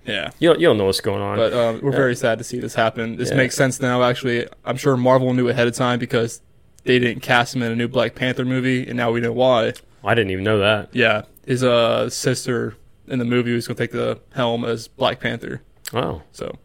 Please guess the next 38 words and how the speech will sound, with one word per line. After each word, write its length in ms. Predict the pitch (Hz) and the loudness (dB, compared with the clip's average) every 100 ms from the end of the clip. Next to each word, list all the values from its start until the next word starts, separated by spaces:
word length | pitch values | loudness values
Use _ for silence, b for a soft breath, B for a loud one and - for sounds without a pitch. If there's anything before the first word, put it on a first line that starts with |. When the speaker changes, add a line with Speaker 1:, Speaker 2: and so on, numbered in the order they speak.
| - | -2
Speaker 1:
but 120 | 131 | 2
now 120 | 127 123 | 4 4
we, 60 | |
but 200 | 123 123 | 2 0
now 200 | 127 120 | 2 2
we 80 | 117 | 2
know 140 | 120 117 | 0 2
why 140 | 117 | 2
that's 160 | 113 127 | 2 2
happening. 400 | 131 120 113 117 - | 0 0 -8 -10 -10
Speaker 2:
Hmm. 260 | 104 101 98 - _ _ - - | -6 -6 -8 -12 _ _ -14 -6
That's, 320 | 120 - - | -4 -2 -4
that's 180 | 151 - | -4 -4
still 180 | 104 | -4
fucking 300 | - - - | -4 -8 -8
sad, 360 | - 85 76 76 | -2 0 0 -4
Speaker 1:
Yeah. 40 | - | -4
Speaker 2:
dude. 200 | 82 85 B B B B | -6 -8 B B B B
You 40 | 139 | 4
know, 200 | 135 - | 4 4
<clears throat> 60 | 214 | 4
he's 320 | 127 131 143 | 4 4 4
been 140 | 165 | 6
in 60 | 131 | 6
a 60 | |
lot 160 | 117 123 | 6 4
of 80 | 90 | 4
great 180 | 104 95 | 0 2
movies. 440 | 107 101 95 - | 0 0 -4 -6
I 100 | 98 | -6
mean, 300 | 101 98 101 | -6 -4 -4
uh, 240 | 101 104 - 104 | -4 -4 -6 -12
just 200 | 110 107 | -10 -4
to 80 | 110 | 0
name 140 | 104 92 | 0 0
a 20 | |
few, 360 | - 107 104 - B B B B | 0 2 2 -2 B B B B
uh, 260 | 107 101 | -10 -8